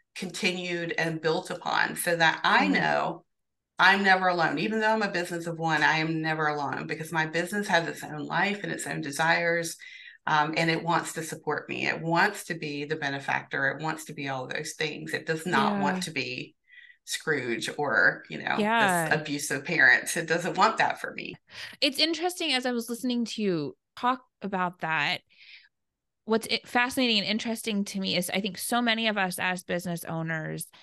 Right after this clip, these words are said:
Speaker 2: there's almost, like, this enmeshed identity with our business and, like, "I am my business." I mean, and there is a,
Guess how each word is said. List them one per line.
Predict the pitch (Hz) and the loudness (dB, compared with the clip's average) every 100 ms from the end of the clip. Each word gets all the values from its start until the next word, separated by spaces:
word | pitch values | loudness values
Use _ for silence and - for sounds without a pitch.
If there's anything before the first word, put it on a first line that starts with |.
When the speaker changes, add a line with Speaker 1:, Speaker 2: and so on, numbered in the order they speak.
| - - - _ _ _ _ _ _ 185 - | -20 -20 -20 _ _ _ _ _ _ -16 0
Speaker 2:
there's | 196 202 | 4 4
almost, | 196 202 220 | 2 2 2
like, | - 294 | 2 0
this | 277 277 | 0 0
enmeshed | 202 185 165 139 202 - - - | 2 4 2 0 -2 -6 -8 -6
identity | 170 165 113 147 196 240 | -4 -2 -4 -2 -2 0
with | 262 | 0
our | 269 277 | 0 -2
business | 269 269 277 302 320 330 - - - _ - | -2 -2 -2 -2 -2 -4 -6 -8 -8 _ 2
and, | 185 180 185 185 175 | 4 4 4 4 2
like, | 190 180 - | 2 2 2
"I | 165 | 0
am | 165 156 170 | 0 -6 -4
my | 196 | -2
business." | 226 247 247 277 262 247 247 240 | 0 0 2 2 4 4 2 2
I | |
mean, | 240 247 | 2 6
and | 254 269 | 6 6
there | 277 | 6
is | 285 | 6
a, | 285 | 4